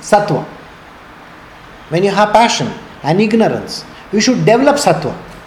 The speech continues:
Those who are rajasic in nature, they should develop sattva. That means they should practice this religion of sattva. And then one must become detached from the modes of goodness by promising oneself to the performance of the Shuddha Sattva. Shuddha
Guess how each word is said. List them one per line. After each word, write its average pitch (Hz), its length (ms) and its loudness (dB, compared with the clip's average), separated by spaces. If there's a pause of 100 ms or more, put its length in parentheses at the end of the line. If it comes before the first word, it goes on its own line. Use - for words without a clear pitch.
(160)
Those 220 300 2
who 226 120 2
are 220 180 4
rajasic 254 580 -2
in 247 120 2
nature, 202 480 0 (260)
they 190 220 4
should 220 280 -2
develop 202 360 2
sattva. - 400 -4 (760)
That 185 180 -2
means 262 140 2
they 226 140 2
should 233 240 0
practice - 560 2
this 196 240 -2
religion 151 500 2
of 135 120 -2
sattva. 98 440 -6 (560)
And 147 160 0
then 226 160 4
one 226 180 4
must 233 160 2
become 233 360 2
detached 294 400 2
from 262 160 2
the 240 80 6
modes 208 280 2
of 170 200 0
goodness 185 320 2
by 156 100 4
promising 208 560 2
oneself 156 460 0 (400)
to 240 80 2
the 233 100 4
performance 240 600 4
of 220 140 2
the 240 60 4
Shuddha 240 420 2
Sattva. 147 280 -4 (420)
Shuddha 269 220 2